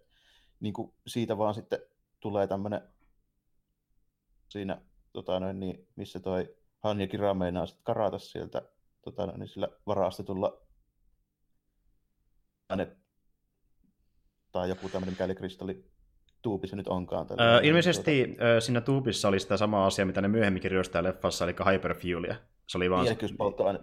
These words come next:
Speaker 1: niin.
Speaker 2: Joo, juuri
Speaker 1: Joo.
Speaker 2: näin, että se on, se on semmonen, mitä, niinku, oikeastaan melkein kaikki havittelee, että siinä alussa justiin Ha-, Hanin pitää,
Speaker 1: Joo.
Speaker 2: niin, eräälle rikollispomolle viedä sitä, ja sitten myöhemmin leffassa ryöstää vielä isompi kasa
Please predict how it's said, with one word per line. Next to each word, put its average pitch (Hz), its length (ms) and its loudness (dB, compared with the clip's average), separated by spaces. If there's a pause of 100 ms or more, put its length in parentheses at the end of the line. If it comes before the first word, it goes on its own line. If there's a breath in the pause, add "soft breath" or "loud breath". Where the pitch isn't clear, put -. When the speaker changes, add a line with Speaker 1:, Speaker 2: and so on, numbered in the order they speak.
Speaker 1:
niin. 101 140 -6
Speaker 2:
Joo, 87 160 2
juuri 101 240 4
Speaker 1:
Joo. 95 40 0
Speaker 2:
näin, 92 160 2
että 92 140 -2
se - 100 0
on, 120 160 2 (320 loud breath)
se - 140 0
on 143 60 6
semmonen, 185 300 4
mitä, 139 200 2
niinku, 123 200 4
oikeastaan 107 460 2
melkein 104 300 -2
kaikki 101 360 4
havittelee, 85 600 0
että 85 180 -2
siinä 95 220 0
alussa 101 300 2
justiin 90 440 0 (300 loud breath)
Ha-, 101 180 4
Hanin 104 240 4
pitää, 95 240 2
Speaker 1:
Joo. 92 60 2
Speaker 2:
niin, 92 220 2 (500)
eräälle 107 300 8
rikollispomolle 110 680 4
viedä 92 240 4
sitä, 87 260 -2
ja 87 60 2
sitten 98 140 -2
myöhemmin 95 220 4
leffassa 98 280 2
ryöstää 95 360 2
vielä 101 120 2
isompi 131 340 4
kasa 85 340 2